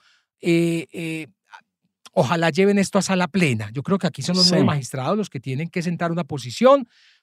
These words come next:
Speaker 1: frente a lo que hace la Iglesia Católica en Colombia. ¿Les van a permitir seguir guardando por cuenta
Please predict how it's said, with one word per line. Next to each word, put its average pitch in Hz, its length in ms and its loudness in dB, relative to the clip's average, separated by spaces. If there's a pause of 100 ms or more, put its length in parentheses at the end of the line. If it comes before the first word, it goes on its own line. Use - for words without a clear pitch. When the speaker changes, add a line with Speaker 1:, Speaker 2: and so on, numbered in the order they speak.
(120)
Speaker 1:
frente 262 600 2 (160)
a 220 280 6
lo 175 200 -2
que 143 200 -4
hace 226 300 4
la 185 140 0
Iglesia 180 420 -2
Católica 165 460 -4
en 156 80 -8
Colombia. 135 400 -2
¿Les 127 100 -4
van 160 160 2
a 220 80 0
permitir 165 680 0
seguir 151 360 -6
guardando 180 560 4
por 139 220 -6
cuenta 143 480 2